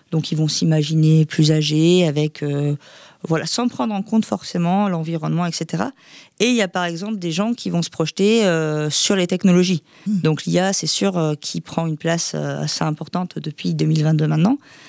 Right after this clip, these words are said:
Speaker 1: Euh, et donc ça peut être aussi au cœur de, de certaines préoccupations, euh,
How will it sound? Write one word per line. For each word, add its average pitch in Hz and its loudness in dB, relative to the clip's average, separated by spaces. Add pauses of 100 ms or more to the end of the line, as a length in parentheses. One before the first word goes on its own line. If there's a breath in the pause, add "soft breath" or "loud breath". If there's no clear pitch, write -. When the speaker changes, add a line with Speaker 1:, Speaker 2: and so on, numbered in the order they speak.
(300 loud breath)
Speaker 1:
Euh, 156 0 (240)
et 180 4
donc 214 2
ça - 0
peut 214 0
être 196 -2
aussi 208 -4
au 160 2
cœur 196 -2
de, 156 -4
de 147 -6
certaines 180 -2
préoccupations, 165 0
euh, 139 -2